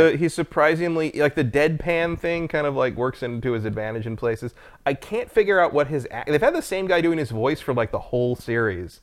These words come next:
Speaker 1: I think so. He sounds the same. If
Speaker 2: I
Speaker 1: not,
Speaker 2: can
Speaker 1: they
Speaker 2: never
Speaker 1: found a good
Speaker 2: quite
Speaker 1: doppelganger.
Speaker 2: figure out what his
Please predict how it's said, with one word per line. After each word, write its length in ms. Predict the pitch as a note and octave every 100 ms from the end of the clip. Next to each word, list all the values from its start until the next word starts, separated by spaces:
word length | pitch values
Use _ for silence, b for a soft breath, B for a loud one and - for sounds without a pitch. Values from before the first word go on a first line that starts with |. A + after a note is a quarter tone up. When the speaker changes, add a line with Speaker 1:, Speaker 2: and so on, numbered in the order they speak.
| -
Speaker 1:
I 100 | C3
think 200 | C#3+ D#3+
so. 420 | C#3 C#3 G2 E2+
He 140 | A2+ C3+
sounds 320 | - D3+ F#3+
the 60 | B2
same. 240 | A#2+ A#2
If 40 | D3
Speaker 2:
I 20 |
Speaker 1:
not, 120 | D3
Speaker 2:
can 100 | E3+
Speaker 1:
they 80 | E3
Speaker 2:
never 160 | A3 B3+
Speaker 1:
found 120 | D3+
a 20 |
good 60 | C3+
Speaker 2:
quite 100 | G3+
Speaker 1:
doppelganger. 280 | D3+ D3 A#2 F3+
Speaker 2:
figure 120 | F3
out 160 | E3 C#3+
what 160 | D3 D3
his 200 | C#3+